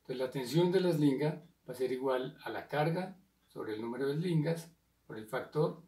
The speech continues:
de ángulo. Entonces la carga, la carga son diez toneladas. El número de eslingas es una.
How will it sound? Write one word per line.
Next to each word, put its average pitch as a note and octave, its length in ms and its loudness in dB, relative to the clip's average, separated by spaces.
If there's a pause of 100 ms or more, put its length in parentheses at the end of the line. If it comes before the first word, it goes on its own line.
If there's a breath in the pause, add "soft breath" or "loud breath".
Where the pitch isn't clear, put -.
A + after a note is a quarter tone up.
de A2 160 -12
ángulo. - 320 -16 (960)
Entonces D#3 140 -2
la E3+ 100 6
carga, F3+ 500 6
la C#3 140 -2
carga D#3+ 280 4
son F3 400 0
diez C#3+ 220 2
toneladas. C3+ 720 -2 (880)
El C#3 100 -2
número E3+ 260 8
de E3+ 60 10
eslingas D#3+ 560 4
es C#3 180 -6
una. D3+ 340 2